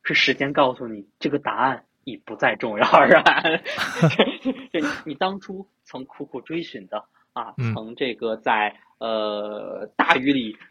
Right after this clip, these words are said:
Speaker 1: 呃，追着出租车，
Speaker 2: <laughs>
Speaker 1: 呃，呐喊的那些问题的答案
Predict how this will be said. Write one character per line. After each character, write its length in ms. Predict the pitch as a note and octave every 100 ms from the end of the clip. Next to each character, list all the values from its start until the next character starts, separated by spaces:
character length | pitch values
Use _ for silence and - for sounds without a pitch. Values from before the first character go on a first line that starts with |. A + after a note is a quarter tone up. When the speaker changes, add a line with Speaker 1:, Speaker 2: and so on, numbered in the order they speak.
| -
Speaker 1:
呃， 380 | A2+ G#2+ G#2+ A2+
追 180 | - E3
着 200 | D#3 C3
出 280 | - - B2+
租 120 | C#3
车， 400 | C3+ C#3+ C3+ C3+ _
Speaker 2:
<laughs> 100 | _
Speaker 1:
呃， 340 | - A#2+ A2+ A#2+
呐 240 | F#3 E3+
喊 240 | E3+ C3 A2
的 80 |
那 100 | A#2
些 140 | C3 C#3
问 160 | F#3+ F#3
题 140 | G#3+ -
的 100 | A#2+
答 140 | A2+
案 240 | G#2 B2+